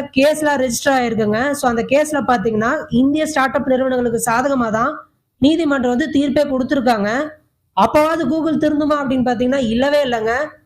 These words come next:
அவங்க எடுத்த முடிவுல உறுதியா இருந்திருக்காங்க. எங்களுக்கு கட்டாயமா ட்வென்டி சிக்ஸ் பர்சன்ட் நீங்க ரெவென்யூ ஷேரிங் கொடுத்தே ஆகணும்னு சொல்லி ஒரேபடியா இருந்திருக்காங்க. ஸ்டார்ட் அப் நிறுவனங்களும்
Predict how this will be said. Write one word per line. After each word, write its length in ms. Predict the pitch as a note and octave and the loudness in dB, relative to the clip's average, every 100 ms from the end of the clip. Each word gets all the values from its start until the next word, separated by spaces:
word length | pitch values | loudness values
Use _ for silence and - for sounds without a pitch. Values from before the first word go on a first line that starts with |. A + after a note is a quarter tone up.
| _ | _
அவங்க 300 | - G3 A#3+ | 0 2 2
எடுத்த 380 | A#3 B3 D4+ D#4 | 2 0 0 0
முடிவுல 360 | C4+ B3 B3 C#4+ D4+ A3 | 0 0 0 0 -2 0
உறுதியா 280 | B3 C4 D4 | 0 2 0
இருந்திருக்காங்க. 460 | C4+ B3 A3+ G#3+ G#3+ C4 D4+ - _ _ | 0 -2 -2 -2 0 -2 -4 -12 _ _
எங்களுக்கு 380 | G#3 A#3+ A#3 G#3+ A3+ | 0 2 0 0 0
கட்டாயமா 440 | A3 D4+ D4 D4+ D#4 | 2 2 2 0 0
ட்வென்டி 220 | C4 C4 D4 | -2 0 -2
சிக்ஸ் 180 | C#4+ - | -2 0
பர்சன்ட் 300 | C4+ D#4+ D4 | 0 2 0
நீங்க 120 | B3+ A3+ | 0 0
ரெவென்யூ 200 | A#3 C#4+ C4+ | 0 0 0
ஷேரிங் 260 | C4 C4+ C4+ | 0 0 2
கொடுத்தே 260 | C4 C4+ D4 | 0 2 0
ஆகணும்னு 320 | C4 B3+ B3+ B3 | 2 0 -2 -2
சொல்லி 220 | A3 A#3+ E4 - _ _ _ | 0 0 -2 -6 _ _ _
ஒரேபடியா 560 | G#3+ C4 D4+ C4+ C#4+ D4 C4 | 4 4 2 0 0 0 -2
இருந்திருக்காங்க. 580 | B3+ - B3+ A#3+ G#3 A3+ D#4+ - _ _ | -2 -2 0 0 0 -2 -2 -8 _ _
ஸ்டார்ட் 420 | - - C4+ D4+ | -2 2 2 2
அப் 140 | D#4+ D4 | -2 0
நிறுவனங்களும் 600 | C#4 C#4 C4 B3 C4 | 0 0 -2 -2 -2